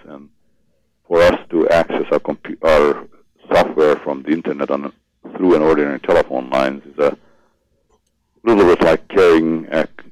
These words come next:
conversation from one tin can to another connected with a piece of string.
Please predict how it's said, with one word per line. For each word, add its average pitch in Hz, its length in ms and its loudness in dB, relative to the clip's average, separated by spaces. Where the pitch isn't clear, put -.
conversation 78 640 0
from 78 180 -2
one 82 200 2
tin 73 240 -6
can 76 280 -6
to 71 120 -8
another 73 460 0
connected 71 460 -14
with 71 100 -6
a 69 180 -2
piece - 160 -20
of - 80 -20
string. - 360 -6